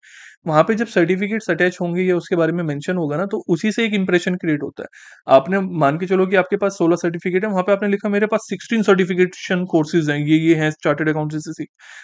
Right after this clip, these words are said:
अपने आप ही इंप्रेशन क्रिएट होगा ना। वहाँ पे बाकी सबसे, "अरे! ये पर्सन है, मतलब अच्छा इसके पास, अ, सिक्सटीन कोर्सेज हैं, सर्टिफिकेशन, अच्छा उसको जीएसटी भी आता है, इनकम टैक्स भी आता है, इसको तो एक बार बुलाना चाहिए, इनको तो एक बार इंटरव्यू में बुला के देखना चाहिए।"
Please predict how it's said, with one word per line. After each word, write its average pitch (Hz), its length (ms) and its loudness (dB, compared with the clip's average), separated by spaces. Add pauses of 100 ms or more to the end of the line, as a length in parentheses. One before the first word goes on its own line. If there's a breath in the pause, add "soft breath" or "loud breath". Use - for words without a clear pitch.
(140 loud breath)
अपने 240 220 0
आप 285 100 2
ही 302 60 -2
इंप्रेशन 226 380 0
क्रिएट 165 280 2
होगा 135 180 0
ना। 208 100 -2 (1200)
वहाँ 151 160 2
पे 170 120 4
बाकी 151 380 0
सबसे, 160 240 -8
"अरे! 214 140 2 (160)
ये 180 60 6
पर्सन 180 360 -2
है, 151 60 -2
मतलब 143 260 0
अच्छा 151 180 2
इसके 202 180 0
पास, - 280 -4 (540 loud breath)
अ, 151 120 6
सिक्सटीन 180 380 -2
कोर्सेज 202 340 0
हैं, 135 120 -2 (100)
सर्टिफिकेशन, 165 600 -2
अच्छा 165 180 0
उसको 170 180 -2
जीएसटी 165 340 2
भी 226 60 4
आता 190 180 2
है, 156 60 2
इनकम 208 160 0
टैक्स 208 200 0
भी 196 60 4
आता 160 140 2
है, 196 100 0 (320 loud breath)
इसको 202 240 -2
तो 220 80 0
एक 208 80 0
बार 220 100 4
बुलाना 165 340 2
चाहिए, - 280 -6 (440 loud breath)
इनको 196 260 4
तो 208 60 4
एक 208 160 4
बार 196 120 4
इंटरव्यू 190 340 0
में 190 140 2
बुला 170 200 4
के 175 240 -2
देखना 156 300 -2
चाहिए।" - 300 -12